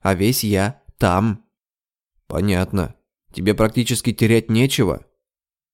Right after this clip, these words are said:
«Тут ты не прав. Я теряю тебя,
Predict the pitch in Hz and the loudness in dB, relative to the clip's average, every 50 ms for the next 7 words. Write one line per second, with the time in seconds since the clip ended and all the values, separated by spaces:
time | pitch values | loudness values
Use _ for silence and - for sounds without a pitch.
0 | _ _ _ - - 160 - - - 196 202 208 202 - 139 139 151 170 160 - | _ _ _ -6 -6 -6 -6 -4 -2 0 0 0 2 2 2 2 4 2 2 -2
1 | - - - - - _ - - 92 101 - - 123 131 131 131 131 - - - | -6 -20 -20 -20 -20 _ -6 -2 -2 0 2 2 2 4 4 2 2 0 0 0
2 | 156 127 104 110 123 131 120 131 - | 0 2 4 2 2 2 0 -2 -6